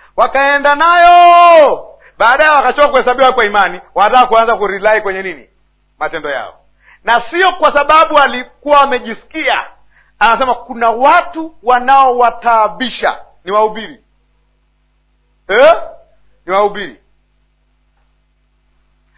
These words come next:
Kwa wahubiri ni powerful. Mtu akishasimama mbele yako hivi, he,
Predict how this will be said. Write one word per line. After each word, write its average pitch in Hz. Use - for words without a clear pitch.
Kwa 226
wahubiri 285
ni 294
powerful. 208
Mtu 277
akishasimama 302
mbele 247
yako 285
hivi, 226
he, 165